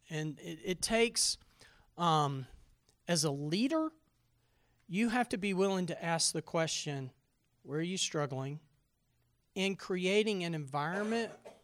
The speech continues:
where a person can be transparent and vulnerable. This is part of the the relationship aspect of the word and relationship. And you might be in a, say you're doing a breakfast meeting,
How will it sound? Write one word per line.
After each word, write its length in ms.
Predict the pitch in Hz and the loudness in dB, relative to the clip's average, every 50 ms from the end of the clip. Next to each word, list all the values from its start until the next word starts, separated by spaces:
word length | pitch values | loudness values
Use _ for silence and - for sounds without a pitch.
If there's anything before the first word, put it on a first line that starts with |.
| _ - | _ -8
where 200 | 170 160 165 160 | -4 -2 0 0
a 40 | 147 | -2
person 460 | - - 175 180 175 - - 175 165 | -2 -4 -4 -2 -2 -2 -4 -4 -6
can 200 | - - 165 160 | -4 -6 -6 -4
be 120 | 156 151 | -4 -6
transparent 760 | 147 - - 165 160 151 143 - - - 165 151 143 135 107 | -6 -6 -6 -4 -4 -4 -4 -8 -10 -8 -6 -6 -6 -6 -6
and 120 | 160 139 127 | -8 -10 -6
vulnerable. 600 | 123 139 135 135 131 127 127 110 117 104 - - _ _ _ - | -4 -4 -4 -4 -4 -6 -8 -10 -12 -16 -18 -18 _ _ _ -8
This 200 | - 175 165 - | -4 -2 -2 -2
is 80 | 202 - | -2 -4
part 260 | - - - 202 196 | -4 0 2 2 2
of 80 | 185 156 | 4 2
the 160 | 156 147 139 - - - - - - _ _ _ - | 0 -2 -2 -4 -10 -20 -20 -20 -20 _ _ _ -4
the 100 | - 165 | -2 0
relationship 840 | 147 143 151 147 143 151 156 165 165 - - 156 143 - 156 147 - 151 | 2 2 2 2 4 4 4 4 4 2 0 -2 -2 -2 -4 -2 0 0
aspect 520 | 147 147 143 - - - 139 135 - - | 0 2 0 0 -2 -2 -4 -4 -4 -6
of 80 | 135 127 | -6 -4
the 80 | 139 | -4
word 340 | 131 135 143 151 160 151 143 | -2 0 2 2 2 2 2
and 140 | 147 143 135 | 0 -4 -4
relationship. 680 | 135 131 143 151 160 156 - 175 151 - 156 143 - | -4 -2 -2 -2 -2 -2 -2 -4 -6 -6 -8 -8 -8
And 120 | 170 160 160 | -6 -6 -6
you 60 | 165 | -4
might 320 | 170 175 196 226 240 214 | -4 -2 0 0 -2 -2
be 140 | 180 202 190 | -2 -2 -2
in 140 | 180 170 156 | 0 0 0
a, 120 | 143 131 - - - - - - - - | -2 -2 -4 -8 -20 -20 -20 -20 -16 -6
say 200 | - - 202 190 | -2 0 2 2
you're 160 | 190 180 165 | 2 2 2
doing 240 | 151 170 165 160 151 | 2 2 0 0 0
a 40 | 135 | -2
breakfast 560 | 127 - 151 160 180 - - - 156 - - | -2 0 0 0 0 0 -2 -6 -4 -4 -2
meeting, 420 | 156 151 147 139 135 127 123 123 | -2 -2 -2 -2 -4 -6 -8 -8